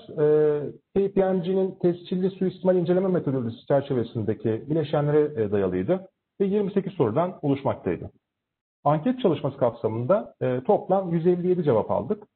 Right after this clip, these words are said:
ve bu cevaplardan elli dokuzuna göre son iki yılda anket gönderilen şirketlerde bir veya daha fazla miktarda suistimal gerçekleştiğini öğrendik. İşte bu elli dokuz cevabı dikkate alarak da, e, bugün size detaylarını aktaracağım sonuçlara ulaştık.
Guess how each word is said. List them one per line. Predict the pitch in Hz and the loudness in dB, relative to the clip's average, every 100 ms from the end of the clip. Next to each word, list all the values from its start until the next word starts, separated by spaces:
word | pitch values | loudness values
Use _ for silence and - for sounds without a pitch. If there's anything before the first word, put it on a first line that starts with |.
| _ _ _ - | _ _ _ -2
ve | 190 | 0
bu | 226 | 2
cevaplardan | 190 131 - 113 110 180 202 170 | 4 2 2 0 2 0 -2 -2
elli | 165 180 | 0 0
dokuzuna | 175 160 160 185 | -2 -2 -2 0
göre | 151 110 160 - - | 2 2 0 -2 -2
son | 180 | -2
iki | 175 - 233 | -2 -4 0
yılda | 165 104 139 - - _ _ - | 2 2 -2 -2 -14 _ _ 0
anket | 170 180 214 214 | 0 2 -2 0
gönderilen | 151 127 113 113 | 0 0 -2 -4
şirketlerde | - 185 151 147 110 104 147 | -6 -4 -4 0 -2 0 0
bir | 175 | 2
veya | 120 113 | 2 4
daha | 170 160 | 2 2
fazla | 120 107 | -2 -4
miktarda | 107 - 147 196 | -6 -4 -4 -2
suistimal | 180 143 156 139 | -4 -2 -2 0
gerçekleştiğini | 104 104 92 - - 98 90 | 0 -2 -8 -10 -12 -12 -8
öğrendik. | 85 87 _ _ _ _ _ _ _ _ | -8 -10 _ _ _ _ _ _ _ _
İşte | 151 - 202 | -6 0 2
bu | 202 | 2
elli | 175 196 | 2 0
dokuz | 208 254 180 | 0 0 2
cevabı | 147 131 127 | 4 2 0
dikkate | 180 - - | -2 -2 2
alarak | 208 143 101 - | 2 2 2 0
da, | 202 202 - _ _ | 0 -2 -14 _ _
e, | 147 156 | 0 0
bugün | 208 165 | 0 -4
size | 151 151 156 | -2 -2 0
detaylarını | 185 175 143 131 175 | 2 2 2 0 -4
aktaracağım | - 139 110 175 226 - | -2 -2 0 0 -2 -4
sonuçlara | 226 196 - 127 101 101 - | -2 -2 0 0 0 -4 -4
ulaştık. | 92 - | -4 -4